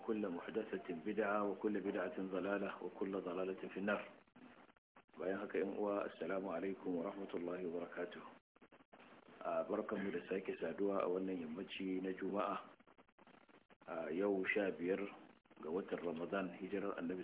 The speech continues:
sallallahu alaihi wa alihi sallama dubu ɗaya da ɗari hudu da arba'in da ɗaya,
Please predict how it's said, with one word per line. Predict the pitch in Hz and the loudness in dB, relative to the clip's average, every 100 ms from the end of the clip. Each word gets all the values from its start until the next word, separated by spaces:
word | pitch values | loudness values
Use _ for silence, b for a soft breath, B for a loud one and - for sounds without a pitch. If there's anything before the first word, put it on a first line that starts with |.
| - | -2
sallallahu | 95 92 85 90 87 | 0 2 2 0 0
alaihi | 85 92 85 | 0 0 0
wa | |
alihi | 85 92 - | 0 0 0
sallama | 92 98 104 98 92 | 0 2 2 2 0
dubu | 98 92 95 | -2 -2 -2
ɗaya | - 92 92 | 0 0 -2
da | |
ɗari | - 78 - | -4 -4 -4
hudu | - - | -4 -2
da | - | -2
arba'in | - 71 - | -4 -6 -4
da | - | -4
ɗaya, | - 104 110 | 0 4 4